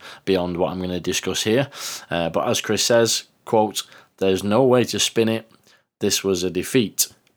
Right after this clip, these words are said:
Key unidentified anomalous phenomena, U A P language, contained within the National Defence Authorization Act, N D A A,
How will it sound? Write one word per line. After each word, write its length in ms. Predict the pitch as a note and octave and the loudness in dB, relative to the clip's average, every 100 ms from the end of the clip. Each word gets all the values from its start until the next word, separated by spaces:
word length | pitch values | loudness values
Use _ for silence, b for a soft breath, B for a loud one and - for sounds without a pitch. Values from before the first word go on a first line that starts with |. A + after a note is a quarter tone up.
| _ | _
Key 340 | - A2 G#2 G2 | -6 -2 -2 -2
unidentified 1160 | G#2 G2 G2 - G2+ G2 F#2 F#2 F#2+ G2 F#2 F2+ | -4 -4 -6 -6 -4 0 -2 -2 -4 0 0 0
anomalous 420 | F2+ F#2+ F#2+ F2+ | -2 -2 -2 -4
phenomena, 600 | - F#2 F#2 F#2 F2+ - _ _ | -4 -2 -2 -2 -4 -6 _ _
U 180 | G#2 F#2+ | -4 -4
A 120 | E2+ | -4
P 200 | - F#2 | -4 -4
language, 560 | F2 F#2+ F#2 F#2+ F#2 - B B | -2 -2 0 -2 -2 -10 B B
contained 460 | - F2+ C3+ A#2 G2 | -10 0 2 2 0
within 280 | F#2 F#2 F2+ | -2 -2 -4
the 80 | |
National 300 | F2 F2 G2 | -6 -8 -8
Defence 360 | F2 - F#2 - | -10 -6 -6 -4
Authorization 720 | F2+ - F2+ E2+ F#2 F2+ F#2+ | -4 -4 -6 -4 -4 -6 -6
Act, 320 | F#2+ - - - B B B | -8 -8 -12 -14 B B B
N 220 | G2 F#2 | -6 -4
D 180 | F2+ F#2 | -2 0
A 240 | F#2 F#2+ | 0 2
A, 240 | A#2 C3+ | 4 2